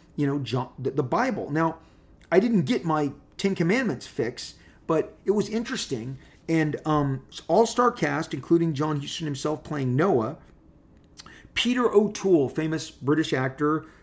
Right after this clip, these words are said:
much more important to the previous generation. Some of you young, young guys don't know who he is. Peter O'Toole plays three angels simultaneously in the movie, and they just give him different s-, hairstylings and hats. Sometimes he's standing all together, but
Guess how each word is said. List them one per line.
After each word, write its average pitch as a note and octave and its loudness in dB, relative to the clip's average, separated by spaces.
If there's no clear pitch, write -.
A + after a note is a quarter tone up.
much C#3+ 0
more D3 -2
important C#3+ -4
to C3+ -2
the B2 -2
previous C3+ -2
generation. B2+ -4
Some C#3 -8
of C3+ -4
you C3 0
young, B2+ -4
young B2+ 0
guys B2+ 2
don't B2+ -2
know B2+ 2
who B2+ 6
he B2 4
is. B2 0
Peter A3+ -2
O'Toole D#3+ -4
plays D3 -10
three D#3 -8
angels C#3 -6
simultaneously B2+ -6
in A#2+ -8
the A2+ -6
movie, G#2+ -6
and B2 -2
they B2 0
just C3 -8
give C3 0
him A#2+ -4
different B2+ -6
s-, - -16
hairstylings C#3+ -2
and A2 -8
hats. C3+ -6
Sometimes C3+ -4
he's A2+ -12
standing C3 -4
all B2 -6
together, A#2 -2
but G#2+ -4